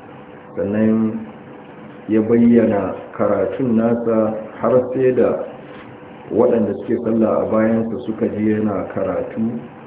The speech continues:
sun ji karatunsa na Fatiha, suka ji karatunsa na sura. Wannan, a, shi Abdullah bin Auf ya tambayi Abdullah bin Abbas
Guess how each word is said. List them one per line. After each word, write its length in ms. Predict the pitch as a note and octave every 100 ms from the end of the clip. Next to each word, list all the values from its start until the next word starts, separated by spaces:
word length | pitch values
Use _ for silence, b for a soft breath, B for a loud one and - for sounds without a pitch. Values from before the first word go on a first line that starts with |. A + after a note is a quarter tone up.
| - - - - - - -
sun 160 | - A2+
ji 120 | B2
karatunsa 480 | A#2+ G2+ G2+ A#2 A2+
na 80 | G#2+
Fatiha, 440 | G#2+ A2+ A2+ B2+ G#2+
suka 200 | - A2
ji 100 | G#2+
karatunsa 580 | - G2+ F#2 A#2 G#2+ G#2
na 140 | G2+ -
sura. 260 | A2 G#2 C#2+ - - - - F#3+ F3+ - - - - - - - -
Wannan, 640 | G#2+ A#2 A#2 A2+ G2+ F#2+ - - - - - - - - - - -
a, 280 | G2+ G2+ F#2+ -
shi 180 | A#2+ A2+
Abdullah 400 | G#2 A2+ A2+ A#2
bin 160 | A2+ A2
Auf 380 | - A#2 B2 B2 -
ya 200 | - A#2 A#2
tambayi 400 | A2 G2 G2+ G#2+
Abdullah 380 | G#2+ G#2 A#2 A2
bin 100 | G#2+
Abbas 500 | - - - A2+ A2+